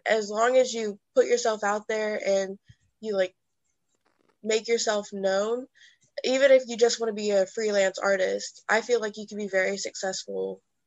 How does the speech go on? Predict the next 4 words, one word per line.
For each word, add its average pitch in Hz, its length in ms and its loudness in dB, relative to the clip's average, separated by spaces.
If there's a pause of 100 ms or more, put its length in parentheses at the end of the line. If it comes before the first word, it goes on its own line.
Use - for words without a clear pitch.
(140)
and 196 300 -2 (1300)
you 233 100 -10
can 233 100 -8
be 226 160 -2